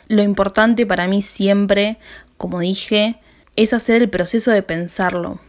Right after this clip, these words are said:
porque a veces nos matamos frustrándonos y nos ponemos mal diciendo, "Bueno, yo quiero tocar el piano, lo veo como un hobby, pero quizás se puede convertir en algo que de verdad me guste".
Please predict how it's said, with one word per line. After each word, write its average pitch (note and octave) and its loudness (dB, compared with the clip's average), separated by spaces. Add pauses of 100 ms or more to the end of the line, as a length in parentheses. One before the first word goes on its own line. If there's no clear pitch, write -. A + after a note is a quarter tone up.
porque G3+ 0
a G#3 6
veces A#3+ -2
nos G3 2
matamos A3 0
frustrándonos G3+ 0
y G3 -4
nos F3+ -6
ponemos F#3 -2
mal F#3+ 0
diciendo, F#3 -2
"Bueno, F#3 0
yo - -8
quiero F#3+ 0
tocar F3+ -2
el F#3 -4
piano, A3+ 0 (500)
lo F#3 2
veo F#3 4
como F#3 -2
un F#3+ -4
hobby, B3 0
pero F3 -4
quizás B3 -8
se - -8
puede A#3+ 2
convertir F#3 -4 (460)
en G3 2
algo G3+ 0 (420)
que G3+ 4
de F#3+ 2
verdad F#3 0
me F#3 0
guste". F3 -6